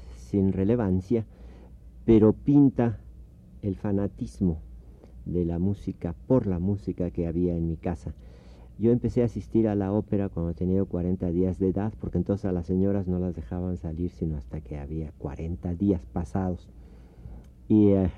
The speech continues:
me amamantaban durante las óperas. Y no recuerdo cuándo, ah, abrí los ojos y los oídos y oí por primera vez y me enteré que estaba yo en un teatro de ópera.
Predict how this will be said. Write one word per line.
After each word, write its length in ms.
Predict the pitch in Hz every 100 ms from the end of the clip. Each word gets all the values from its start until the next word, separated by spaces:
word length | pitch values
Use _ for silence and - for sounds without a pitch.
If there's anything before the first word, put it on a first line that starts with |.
| -
me 160 | 101 101
amamantaban 920 | 104 101 98 95 110 104 101 98 90
durante 400 | 90 90 90 87
las 240 | 80 -
óperas. 480 | 98 - 80 78 - - - - - - - - - - - - - - - - - - - -
Y 260 | 117 113 -
no 220 | 127 131
recuerdo 500 | 123 - 127 123 120
cuándo, 600 | - 120 123 123 113 110 - - - - - - - - - - -
ah, 300 | 90 85 78 -
abrí 300 | 92 107 113
los 260 | 98 -
ojos 640 | 104 - 110 - - - 85
y 480 | 82 82 80 78 - - - -
los 320 | 87 87 -
oídos 640 | 85 98 104 98 104 -
y 140 | 87 90
oí 240 | 92 107
por 200 | 107 98
primera 360 | 92 92 95 92
vez 220 | 95 98
y 20 |
me 140 | 87 87
enteré 400 | 87 92 95 101
que 100 | 92
estaba 320 | - 92 87
yo 100 | 90
en 100 | 87
un 100 | 82
teatro 340 | 85 - 85
de 80 | 92
ópera. 280 | 98 92